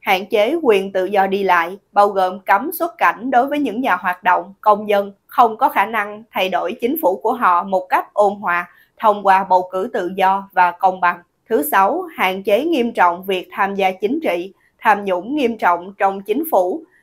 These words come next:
nạn mua bán người, những hạn chế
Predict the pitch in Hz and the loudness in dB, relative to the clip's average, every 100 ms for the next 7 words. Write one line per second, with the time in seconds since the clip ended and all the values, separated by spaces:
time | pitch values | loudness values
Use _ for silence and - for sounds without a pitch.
0 | _ 202 190 180 226 214 208 208 294 311 | _ 0 0 0 0 2 4 2 2 0
1 | 190 180 185 _ - 214 285 208 196 220 | 0 -2 -10 _ -4 -2 0 -4 -4 -2
2 | 214 294 | 0 0